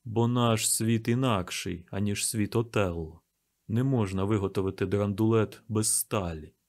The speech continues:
А трагедію не можна написати без соціальної нестабільності. Ми живемо у стабільному світі. Люди щасливі. Вони отримують усе, що забажали,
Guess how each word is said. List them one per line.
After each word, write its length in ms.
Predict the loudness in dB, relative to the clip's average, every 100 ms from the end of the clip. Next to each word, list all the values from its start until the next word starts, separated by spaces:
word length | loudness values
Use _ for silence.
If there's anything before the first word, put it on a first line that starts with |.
| _ _ _ _
А 260 | -4 0 0
трагедію 920 | 0 0 2 4 2 4 4 4 2 0
не 160 | 0
можна 400 | 4 2 2 0
написати 800 | -2 0 0 0 0 0 -4 -8 -4
без 260 | -2 0
соціальної 720 | 0 -2 0 2 2 0 0 -2
нестабільності. 1120 | -2 -2 -2 0 0 -2 -4 -6 -8 -8 -18 _ _ _ _ _ _ _ -4
Ми 400 | 2 4 4 0 -8 -8
живемо 500 | -2 2 4 2 2
у 80 | 2
стабільному 760 | 2 0 2 2 0 -4 -4
світі. 640 | -4 -2 -2 -4 -10 -16 -20 _ _ _ _ _ _ 0
Люди 540 | 2 4 2 -2 -4
щасливі. 880 | -6 -2 0 0 0 0 -2 -6 -14 _ _ _ _ _ _
Вони 320 | 0 2 4
отримують 580 | 2 4 4 4 4 4
усе, 440 | 0 0 2 2 0
що 220 | 0 0
забажали, 760 | 2 2 0 0 -2 -4 -10